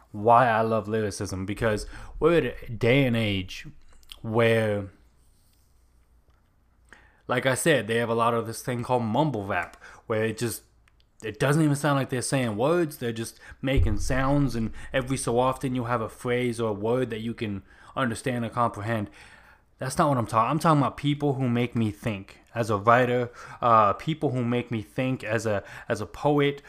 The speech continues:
or even just as a listener, who make me sit there and go, "Wow." That's who we're talking about this week. Um, so let's jump into that list.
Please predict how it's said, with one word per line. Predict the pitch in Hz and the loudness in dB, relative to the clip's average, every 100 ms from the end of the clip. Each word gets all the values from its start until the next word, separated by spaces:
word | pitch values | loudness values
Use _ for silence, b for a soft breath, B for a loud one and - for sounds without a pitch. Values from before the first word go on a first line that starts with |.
| B - | B -4
or | 139 139 | -2 -2
even | 185 190 175 | -2 0 0
just | 156 151 | 0 0
as | 131 | 0
a | 107 | 0
listener, | 95 143 139 107 87 | 0 0 0 -4 -4
who | 113 | -2
make | 123 131 | -2 -2
me | 131 | -6
sit | - 139 | -6 -4
there | 135 | -4
and | 113 | -4
go, | 104 95 | -6 0
"Wow." | 110 123 95 82 - _ _ - - b b b b - | 2 4 4 0 -12 _ _ -20 -20 b b b b 2
That's | 156 165 165 | 4 4 4
who | 156 | 2
we're | 143 | 2
talking | 135 117 107 | 4 4 4
about | 101 98 98 | 0 0 0
this | 107 104 | -4 -6
week. | 113 110 107 - B B - | -6 -6 -8 -16 B B -2
Um, | 123 120 113 107 95 107 - | 4 4 4 0 -10 -12 -2
so | 131 | 2
let's | 135 147 | 2 0
jump | - 135 135 139 | 0 2 2 2
into | 131 123 | -2 0
that | 113 104 | -2 -2
list. | 120 156 160 | -2 -2 -4